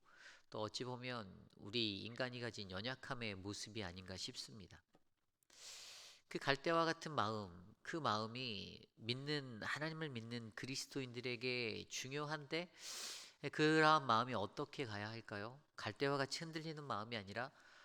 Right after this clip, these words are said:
한결같은 마음으로 하나님을 바라보고 예수를 바라보고 십자가를 바라보며 살아간다라면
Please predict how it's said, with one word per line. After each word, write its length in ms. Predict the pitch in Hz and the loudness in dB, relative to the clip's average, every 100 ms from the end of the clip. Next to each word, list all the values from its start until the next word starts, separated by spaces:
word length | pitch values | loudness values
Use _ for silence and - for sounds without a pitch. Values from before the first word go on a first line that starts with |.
| - | -18
한결같은 640 | - 165 165 185 185 - 185 | -10 -6 0 2 2 -2 -2
마음으로 720 | 160 117 110 110 113 101 98 | 4 4 4 -2 -4 -4 -8
하나님을 520 | - - 156 156 147 | -6 -2 -2 -2 -4
바라보고 580 | 131 101 95 90 - 160 - _ _ _ _ _ _ _ - | -2 -2 -2 -6 -8 -10 -10 _ _ _ _ _ _ _ -6
예수를 400 | 110 - 131 127 | -2 -2 0 -2
바라보고 540 | 110 101 92 95 135 - _ _ _ _ | -2 -4 -6 -6 -8 -10 _ _ _ _
십자가를 520 | - - 156 151 165 151 | -6 -2 0 0 -2 -4
바라보며 420 | 117 107 104 104 | -4 -4 -4 -6
살아간다라면 960 | 131 139 131 98 98 98 120 143 98 | -4 -4 -4 -4 -6 -6 -6 -6 -8